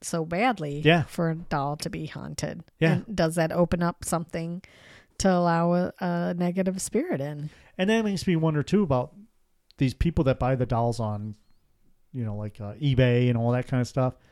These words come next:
Speaker 2: or Craigslist, or that they say, "Oh, I've got a haunted doll." I mean, I could go to Salvation Army and buy a doll and say, "Oh, look, I got a haunted doll now."
Speaker 1: Sure.
Speaker 2: You know? Okay, so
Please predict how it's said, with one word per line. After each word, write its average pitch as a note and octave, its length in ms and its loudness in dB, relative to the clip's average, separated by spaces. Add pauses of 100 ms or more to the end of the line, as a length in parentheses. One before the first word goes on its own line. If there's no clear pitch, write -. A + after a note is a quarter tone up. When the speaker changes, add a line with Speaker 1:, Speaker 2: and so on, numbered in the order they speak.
(280)
Speaker 2:
or B2+ 80 0
Craigslist, B2+ 800 2
or B2+ 80 2
that A#2+ 160 0
they B2 120 -2
say, A#2+ 260 -2
"Oh, A2+ 80 -2
I've G#2+ 140 -12
got B2 180 -8
a A#2 60 -8
haunted A#2+ 380 -4
doll." C#3+ 280 -2
I D3+ 40 -6
mean, F#3 120 -4
I G3+ 80 -2
could G3 160 -10
go F#3+ 320 4 (960)
to D#3 380 4 (560)
Salvation D#3+ 560 4
Army E3+ 220 6
and A#2+ 100 -2
buy A#2+ 140 0
a A2+ 80 -2
doll A2+ 320 -2
and A2+ 80 -4
say, B2+ 160 0
"Oh, E3+ 140 0
look, G#3 300 -6
I B2+ 140 -6
got C3+ 140 -10
a B2+ 60 -6
haunted C3+ 280 -4
doll D#3 280 0
now." A#2 100 -2
Speaker 1:
Sure. F3 280 -4 (120)
Speaker 2:
You C3+ 140 2
know? C3+ 260 0 (760)
Okay, C3+ 280 2
so C3+ 440 2